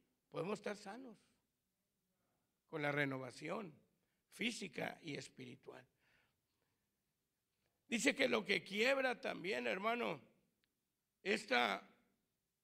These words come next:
esto que regula el cuerpo, dice que muchas veces son las actitudes de nosotros,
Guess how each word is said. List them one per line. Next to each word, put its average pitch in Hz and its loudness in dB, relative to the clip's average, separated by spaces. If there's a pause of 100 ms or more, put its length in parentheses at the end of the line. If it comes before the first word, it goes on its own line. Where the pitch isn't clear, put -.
(640)
esto 247 0
que 208 8
regula 190 2
el 220 -4
cuerpo, 196 -6 (300)
dice 196 -2
que 202 -4
muchas 196 -4
veces 220 -4 (300)
son 196 -2
las 220 4 (140)
actitudes 214 -2
de 175 -6
nosotros, 165 -6